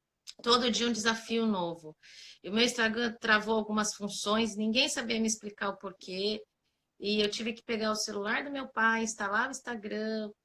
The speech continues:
tirar programas dele porque não tinha espaço, enfim, ele nem sabe disso, pode ser que esteja sabendo agora. Vou ter que resolver, e, mas deu tudo certo.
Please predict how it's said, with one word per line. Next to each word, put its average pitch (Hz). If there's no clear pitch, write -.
tirar 226
programas 226
dele 220
porque 214
não 214
tinha 214
espaço, 208
enfim, 208
ele 196
nem 247
sabe 202
disso, 196
pode 185
ser 196
que 180
esteja 190
sabendo 185
agora. 180
Vou 214
ter 254
que 262
resolver, 220
e, 220
mas 262
deu 285
tudo 294
certo. 247